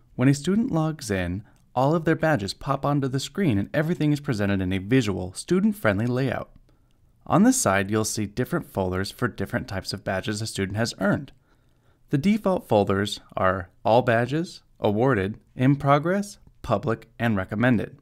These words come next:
There are two different views that the students have. From the badge view, students see all their badges visually.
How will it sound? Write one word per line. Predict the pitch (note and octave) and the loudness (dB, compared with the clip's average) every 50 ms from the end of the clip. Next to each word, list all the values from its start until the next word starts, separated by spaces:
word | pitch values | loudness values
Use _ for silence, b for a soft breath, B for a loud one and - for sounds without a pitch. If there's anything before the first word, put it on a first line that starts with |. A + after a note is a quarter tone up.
| _ _ _ _ _ _ _ - | _ _ _ _ _ _ _ 0
There | - C#3+ D3 | 4 4 4
are | D3 | 4
two | D3 D3 - - A3+ | 4 0 -2 0 0
different | B3+ A#3+ - A#3+ G#3 - | 0 2 2 0 0 0
views | C3+ A#2+ B2 A#2+ G#2+ F#2+ F#2+ F#2+ - - - - _ - | 0 0 2 2 2 2 0 -2 -6 -10 -12 -16 _ -4
that | - G#2 - | -4 -2 -2
the | A#2+ | -2
students | A2+ - - G2 F2+ G2 G2 - | -4 -2 -2 -2 -2 -2 -4 -4
have. | C#3 D3 C3 G2 - - _ _ _ _ _ _ b b b b b | -2 -2 -2 -4 -4 -10 _ _ _ _ _ _ b b b b b
From | - B2+ C3 | 0 2 2
the | B2+ | 2
badge | A#2+ - E3 F3+ G#3+ A#3+ A3+ - - | 4 4 4 4 4 2 0 0 -2
view, | A#2 G2+ F#2+ F#2+ A2 C3 C#3 - | -2 -2 0 -2 -2 -4 -8 -12
students | - - - E3+ F#3 G#3+ A#3 - | -8 -2 0 2 2 2 2 0
see | - - F#3 - | -2 -4 -4 0
all | - A2+ A2 A#2 | 2 4 4 4
their | B2 C#3 C#3 C#3 | 4 4 2 2
badges | C#3 G2+ F2+ F2+ G#2 A2 G#2 - | 0 -2 -2 -2 -2 -4 -4 -4
visually. | - - E3 E3 D3+ A2+ G2 - - - | -2 0 0 2 2 0 -2 -2 -6 -10